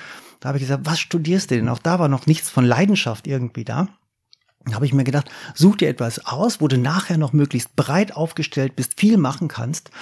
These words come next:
Und dann hatte ich mir eben B W L ausgesucht. Ja, und Betriebswirtschaftslehre.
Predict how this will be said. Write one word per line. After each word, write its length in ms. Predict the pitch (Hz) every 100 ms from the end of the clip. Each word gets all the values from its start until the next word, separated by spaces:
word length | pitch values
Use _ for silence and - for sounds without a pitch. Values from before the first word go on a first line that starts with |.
| - - -
Und 100 | 139
dann 140 | 135 131
hatte 160 | 135
ich 100 | 139
mir 120 | 156
eben 200 | 151 151
B 140 | 147 156
W 100 | 160
L 160 | 139
ausgesucht. 640 | 120 117 - - - 160 _ _ _ _ _
Ja, 180 | - 113
und 300 | 135 127 120 -
Betriebswirtschaftslehre. 960 | - 160 - 113 113 - 123 127 156